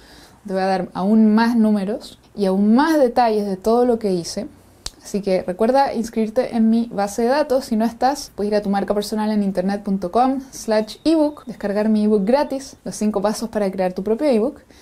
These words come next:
y con eso vas a estar en mi lista de correos. Además, si quisieras ayuda personalizada, si necesitas a alguien que te enseñe cómo hacer esto, porque esto,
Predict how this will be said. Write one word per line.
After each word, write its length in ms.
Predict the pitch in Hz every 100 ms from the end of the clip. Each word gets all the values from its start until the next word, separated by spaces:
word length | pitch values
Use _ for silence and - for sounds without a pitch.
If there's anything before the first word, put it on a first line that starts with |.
| - -
y 100 | 262
con 140 | 240
eso 180 | 220 220
vas 140 | 226
a 20 | 208
estar 340 | - 202 208
en 180 | - 202
mi 100 | 196
lista 280 | 190 190 202
de 140 | 196
correos. 540 | 196 269 370 240 190 - - -
Además, 720 | 226 247 277 359 262 - - _
si 240 | - 277
quisieras 460 | 240 247 277 277 294
ayuda 340 | 294 269 285
personalizada, 800 | 277 254 254 226 214 208 254 240 202
si 120 | 196
necesitas 560 | 190 190 202 202 220
a 40 | 214
alguien 240 | 226 220
que 120 | 220
te 100 | 196
enseñe 800 | 190 180 - 320 359 269 190 - -
cómo 240 | - 370 381
hacer 300 | 262 269 330
esto, 260 | 330 -
porque 400 | 170 180 - 151 - _ _ - - - -
esto, 500 | 320 370 - 202 165